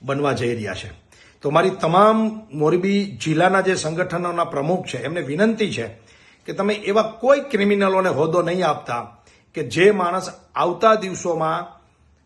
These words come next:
અ, ખેડૂતોને, ગરીબોને, નાના વેપારીઓને કે આમ જનતાને કે ખાસ કરીને પાટીદાર સમાજને નડતરરૂપ થાય.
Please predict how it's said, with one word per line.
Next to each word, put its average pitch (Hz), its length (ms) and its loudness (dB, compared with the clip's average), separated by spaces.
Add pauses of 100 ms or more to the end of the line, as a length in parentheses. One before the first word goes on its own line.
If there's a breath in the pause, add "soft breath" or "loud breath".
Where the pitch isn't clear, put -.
(160)
અ, 143 280 -4
ખેડૂતોને, 185 720 -2
ગરીબોને, 180 680 -2
નાના 160 280 -4
વેપારીઓને 180 840 -2 (240 soft breath)
કે 180 60 -6
આમ 202 420 2
જનતાને 190 680 0 (280 soft breath)
કે 170 80 -8
ખાસ 185 320 4
કરીને 185 260 -4
પાટીદાર 175 420 -4
સમાજને 165 460 -6
નડતરરૂપ 135 580 -10
થાય. 95 200 -18